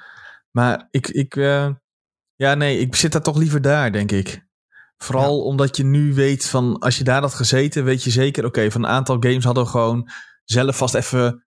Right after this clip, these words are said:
Speaker 1: kunnen spelen. En dat maakt het, dat maakt wel echt een heel groot verschil.
Speaker 2: Ja.
Speaker 1: Vanaf, eh, hier, ehm, is dat gewoon heel veel minder. Ik weet wel dat er, we hebben wel een aantal dingetjes gekregen.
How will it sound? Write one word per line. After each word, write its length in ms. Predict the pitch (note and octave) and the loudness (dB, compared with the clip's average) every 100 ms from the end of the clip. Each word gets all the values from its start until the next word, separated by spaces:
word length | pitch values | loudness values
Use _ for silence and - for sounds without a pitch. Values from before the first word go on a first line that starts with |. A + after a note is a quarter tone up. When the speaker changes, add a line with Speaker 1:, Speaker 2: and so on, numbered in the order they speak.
| _ | _
Speaker 1:
kunnen 200 | C3 B2 | -2 0
spelen. 480 | - C3+ A#2 C2+ - | 0 2 0 -2 -4
En 140 | A2+ | 0
dat 200 | B2 B2+ | 0 2
maakt 160 | C3 B2+ | 0 0
het, 120 | A#2+ | -2
dat 220 | - B2 C3 | -2 0 2
maakt 240 | C3+ B2+ | 0 0
wel 240 | C3 B2+ | 0 0
echt 140 | A2+ A#2 | 0 0
een 80 | B2+ | 0
heel 100 | C3 | 2
groot 220 | B2+ A#2+ | 0 0
verschil. 480 | - - B2 - - _ - _ _ | -2 0 0 0 -6 _ -20 _ _
Speaker 2:
Ja. 280 | C3 C#3 - | 2 2 0
Speaker 1:
Vanaf, 460 | - B2 A#2+ A#2 - | -6 -2 0 0 0
eh, 100 | B2 | 0
hier, 460 | A#2 A#2+ C#3 C3+ B2 | 2 2 2 2 2
ehm, 300 | A#2+ A#2+ A#2+ A#2+ _ _ - | 2 2 0 -6 _ _ -10
is 120 | - | -2
dat 160 | C#3 C3 | 0 0
gewoon 160 | C#3 C3+ | 0 2
heel 140 | C3+ | 2
veel 100 | B2+ | 2
minder. 360 | C3+ D3 F#2+ - | 2 2 0 -2
Ik 100 | A2 | 0
weet 220 | B2+ B2 | 0 0
wel 180 | C3 C3 | 0 0
dat 160 | B2 | 0
er, 200 | B2 A#2+ | 0 -2
we 120 | G2 | 0
hebben 180 | B2 B2+ | 0 2
wel 100 | C3+ | 0
een 80 | C#3 | 0
aantal 280 | C3+ C3+ B2+ | 0 0 2
dingetjes 380 | C#3 D3+ - - | 2 2 0 -2
gekregen. 680 | C#3+ C#3+ D3 C#3+ E3 F#3 | -2 0 0 0 -4 -6